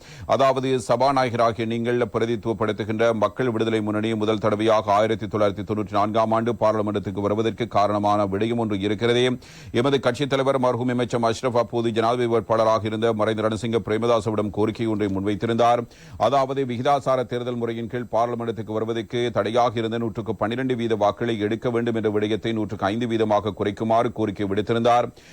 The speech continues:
அதன் அடிப்படையில் அப்போதைய அரசியல் நிலைமையில் அம்மாந்தோட்டையிலிருந்து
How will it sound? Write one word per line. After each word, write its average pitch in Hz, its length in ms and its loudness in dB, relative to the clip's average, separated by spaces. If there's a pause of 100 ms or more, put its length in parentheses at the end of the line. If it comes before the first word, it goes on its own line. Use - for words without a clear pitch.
(120)
அதன் 127 220 2
அடிப்படையில் 143 440 2
அப்போதைய 131 400 2
அரசியல் 131 340 -2
நிலைமையில் 123 360 -2
அம்மாந்தோட்டையிலிருந்து 117 1000 0